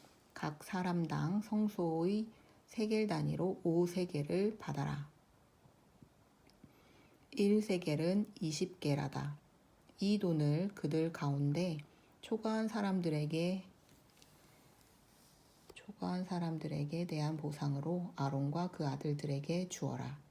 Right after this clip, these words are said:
그리하여 모세는 레위 사람들을 대신한 이 외의 사람들에게서 보상금을 받았습니다. 그는 이스라엘 자손의 맏아들들에게서 성소 세겔로 계산해서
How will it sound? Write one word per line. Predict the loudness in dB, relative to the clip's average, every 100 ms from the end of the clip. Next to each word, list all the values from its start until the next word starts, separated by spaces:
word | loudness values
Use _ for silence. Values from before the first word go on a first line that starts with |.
| -20 -20 -20 -20 -20
그리하여 | -2 2 6 6 6 4
모세는 | 2 4 4 4 2
레위 | 4 4 4
사람들을 | 2 2 2 2 2 2 0
대신한 | 0 -2 0 2 2 0 -4 -12 -20 -20 -20 -2
이 | 2 4
외의 | 6 6 6 4
사람들에게서 | 0 -2 0 0 2 0 0 -2 -2
보상금을 | -2 -4 0 2 2 0 0
받았습니다. | -2 -4 -6 -4 -4 -4 -6 -8 -10 -18 -20 -20 -20 -20 -2
그는 | 2 4 6
이스라엘 | 4 4 4 6 4
자손의 | 2 -2 0 2 2
맏아들들에게서 | 2 2 2 2 0 2 0 0 -2 -2 -2 -2 0 0 -2 -6 -20 -20 -20 -2
성소 | 2 2 2
세겔로 | 2 2 2 2 4 2 2
계산해서 | -2 0 0 -2 -2 -2